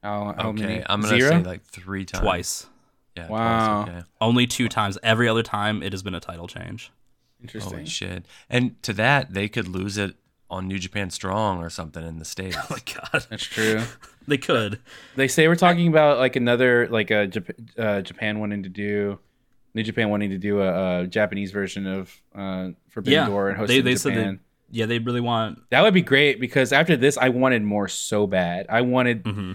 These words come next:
Speaker 1: I didn't wanna watch Dy-, like, I didn't wanna tune into Dynamite and see the next Dynamite build up. I wanted to see the Dynamite New Japan build up. I wanted to see more Dy-,
Speaker 3: Well, I
Speaker 1: like,
Speaker 3: think,
Speaker 1: in
Speaker 3: too,
Speaker 1: A E W
Speaker 3: like,
Speaker 1: New Japan.
Speaker 3: and this is just a general thought I had about the show as a whole, but this felt like a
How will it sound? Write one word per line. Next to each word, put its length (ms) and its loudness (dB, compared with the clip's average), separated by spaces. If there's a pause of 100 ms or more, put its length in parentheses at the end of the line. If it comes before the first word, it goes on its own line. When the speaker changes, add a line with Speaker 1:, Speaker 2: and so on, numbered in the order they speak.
(100)
Speaker 1:
I 140 6
didn't 160 6
wanna 240 6
watch 300 4
Dy-, 240 4 (280)
like, 140 4
I 80 8
didn't 120 4
wanna 160 6
tune 200 2
into 160 2
Dynamite 500 2
and 100 -4
see 120 -6
the 100 -6
next 240 -2
Dynamite 540 -2 (300)
build 220 -2
up. 120 -2
I 80 2
wanted 240 2
to 80 -4
see 380 -4 (400)
the 100 2
Dynamite 500 2
New 100 -2
Japan 360 -4
build 240 -2
up. 180 -2
I 60 -4
wanted 240 -2
to 60 -12
see 260 -8
more 400 -2
Dy-, 180 -8
Speaker 3:
Well, 160 6
I 80 4
Speaker 1:
like, 80 2
Speaker 3:
think, 260 0
Speaker 1:
in 200 -2
Speaker 3:
too, 120 0
Speaker 1:
A 120 4
E 20 0
W 200 2
Speaker 3:
like, 40 -4
Speaker 1:
New 100 -2
Japan. 420 -8 (100)
Speaker 3:
and 100 4
this 160 4
is 100 0
just 160 -2
a 60 2
general 380 0
thought 260 2
I 60 0
had 220 -2
about 180 -4
the 40 -12
show 220 -4
as 100 -4
a 40 -10
whole, 260 0
but 140 -4
this 160 0
felt 180 0
like 140 -6
a 80 -8